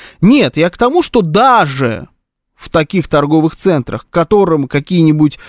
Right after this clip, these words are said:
э, совсем странные люди могли бы применить подобную логику, даже в них случаются вот такие вот,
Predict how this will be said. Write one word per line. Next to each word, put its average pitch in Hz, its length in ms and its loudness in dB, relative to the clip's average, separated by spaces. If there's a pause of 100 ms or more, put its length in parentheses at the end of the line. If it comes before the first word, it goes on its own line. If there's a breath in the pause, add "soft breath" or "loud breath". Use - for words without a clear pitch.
(260 loud breath)
э, 156 560 2
совсем 196 380 -2
странные 175 460 0
люди 175 260 0
могли 214 380 2
бы 233 100 2
применить 220 560 0
подобную 160 480 2
логику, 269 420 -2
даже 170 320 0
в 160 80 -2
них 294 240 0
случаются 226 640 -2
вот 170 260 -4
такие 180 460 -2
вот, 175 300 0